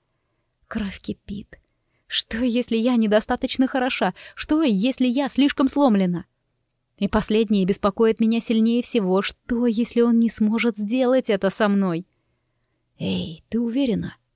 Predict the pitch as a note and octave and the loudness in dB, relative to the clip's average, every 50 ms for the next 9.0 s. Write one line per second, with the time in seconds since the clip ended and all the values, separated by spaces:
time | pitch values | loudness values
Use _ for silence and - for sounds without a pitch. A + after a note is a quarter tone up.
0 | _ _ _ _ _ _ _ _ _ _ - F#3 F#3+ G3+ G3 F#3+ G3+ G3 - G#3 | _ _ _ _ _ _ _ _ _ _ -4 0 2 2 4 4 2 0 2 0
1 | G3 F#3 G3 G#3+ A#3 A#3 A#3 A3+ G#3+ - G#3 G3+ G3+ G3+ G3+ F#3+ G3+ G#3+ A3 A3 | 0 2 4 4 4 4 4 2 0 0 0 0 2 2 4 4 4 4 2 2
2 | - A3 G#3+ G#3 G#3+ A3 A3 A3+ G#3 - - A#3 A3 G3 G3 G3+ G3+ G3+ G3 G#3 | 2 2 2 2 2 2 0 -2 -2 -2 -2 -2 0 2 2 2 4 4 4 2
3 | G#3 G#3 - A3 G3+ G3 F#3+ F#3+ F#3+ F#3 - F#3+ F3 F3 - _ _ _ _ _ | 2 0 0 0 0 2 2 0 0 -2 -4 -4 -6 -6 -8 _ _ _ _ _
4 | _ _ _ _ _ _ - G#3 A3 - - C4 C4 C#4+ - - A3 - - G#3 | _ _ _ _ _ _ -6 -4 -2 -2 0 0 -2 -2 -2 -2 -2 0 0 0
5 | G#3 G3+ - A3+ C4 C#4+ C4 G#3+ G3 G3 F#3 F#3 F#3 A#3+ D#4+ F4 D#4+ B3 - F3 | 0 0 0 2 2 4 4 2 2 2 0 0 2 2 2 4 2 0 0 0
6 | G#3 G3+ G#3 F3+ G3+ G3+ F#3 G3 G3 F#3 F#3 F3 F3 G3 A#3 C4+ B3 - - F3+ | 0 0 2 2 2 0 2 2 2 2 2 0 -2 -2 -2 -4 -6 -4 -2 0
7 | F3+ F#3+ - - B3 - - A#3+ A#3 - C4+ C4 B3+ A#3 B3+ - - B3 A#3 - | 0 0 0 -2 -2 0 0 0 0 2 0 0 0 0 -2 -2 -4 -4 -2 0
8 | A#3 B3 A#3+ - A#3 B3 B3 G#3+ G#3 G3 G3 G#3 G#3 G3+ G3 F#3+ - - F#3 F#3+ | 0 0 0 0 -2 -2 0 0 0 2 2 4 4 2 2 0 -2 -4 -4 -6